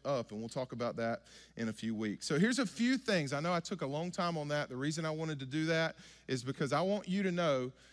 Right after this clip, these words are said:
all of the spiritual gifts in the Bible, still in operation. They were in Acts, they were in the Gospels. So we as a church need to pray that God would give us whatever gift that he wants us to have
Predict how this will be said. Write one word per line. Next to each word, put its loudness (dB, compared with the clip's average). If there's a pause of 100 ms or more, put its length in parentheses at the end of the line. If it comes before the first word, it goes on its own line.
(300)
all 6
of 2
the 0
spiritual 0
gifts 0 (200)
in 2
the 4
Bible, 6
still 2
in 4
operation. 2
They 0
were -2
in -4
Acts, 2
they -2
were -2
in -2
the -4
Gospels. 2 (180)
So 0
we 4
as 0
a 2
church 0
need 0
to -4
pray 2
that -2
God 2
would -2
give 2
us 0
whatever 2
gift 4
that -4
he 2
wants 0
us 0
to 0
have 4